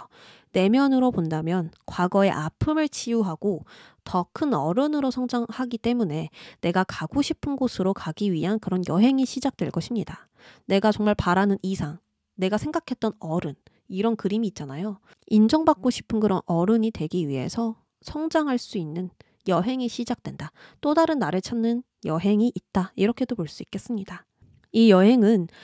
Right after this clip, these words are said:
여러분들을 고수로 만들어줄 것이고 어떤 어려움이 닥쳐도 굴하지 않는 나로 만들어줄 거예요. 물질이 따라오는 여행이고요. 또 지혜로 가득해지는 여행이고 또 사랑으로 본다면 제이의 삶을 시작할 수 있는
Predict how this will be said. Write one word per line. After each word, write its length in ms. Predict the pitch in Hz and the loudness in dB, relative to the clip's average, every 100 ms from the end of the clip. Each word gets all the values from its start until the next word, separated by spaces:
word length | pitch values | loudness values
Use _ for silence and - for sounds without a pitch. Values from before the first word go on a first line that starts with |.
| - - | -16 2
여러분들을 580 | 185 208 214 214 208 208 | 6 6 6 6 6 4
고수로 480 | - 190 185 220 214 | 4 2 6 6 6
만들어줄 500 | 175 170 180 180 180 | 2 0 -2 -2 -2
것이고 640 | - 190 - 196 175 262 - _ - | -2 -2 0 0 0 -2 -6 _ 0
어떤 420 | 185 196 277 262 | 2 4 4 4
어려움이 580 | - 175 180 262 277 262 | 4 4 6 6 4 0
닥쳐도 580 | 247 - - 165 196 269 - - - | -4 -8 -8 -4 0 0 -2 -20 -10
굴하지 420 | - 208 233 233 | 2 6 6 6
않는 220 | 208 180 | 0 0
나로 320 | 175 143 190 226 | -2 -2 -2 -2
만들어줄 540 | 165 170 202 208 165 | -2 -2 -2 -2 -6
거예요. 400 | - 180 156 170 _ - - _ | -4 -4 -4 -8 _ -20 -20 _
물질이 440 | - 214 226 349 349 | 4 4 6 2 4
따라오는 480 | 330 330 311 294 | 2 2 0 0
여행이고요. 640 | 226 170 202 196 160 180 233 - - | -2 -2 -2 -4 -4 -4 -4 -8 -4
또 140 | 196 | -4
지혜로 560 | - - 202 311 339 339 | -2 -2 2 4 4 2
가득해지는 680 | - 180 208 202 196 190 190 | 0 -4 -2 -4 -2 -2 -2
여행이고 540 | 160 175 165 170 190 - - - | -2 -2 -2 -2 -2 -2 -12 0
또 80 | 214 | 0
사랑으로 520 | - 339 370 349 302 | 2 2 4 4 2
본다면 480 | 196 170 160 208 285 - - | 0 -2 0 0 0 -6 -16
제이의 680 | - - 214 - 196 247 311 | -2 2 2 2 0 4 4
삶을 320 | 302 277 254 | 4 2 2
시작할 440 | 240 233 247 - 190 | 2 0 -2 -2 -2
수 180 | - - | -2 -8
있는 260 | 143 165 | -6 -8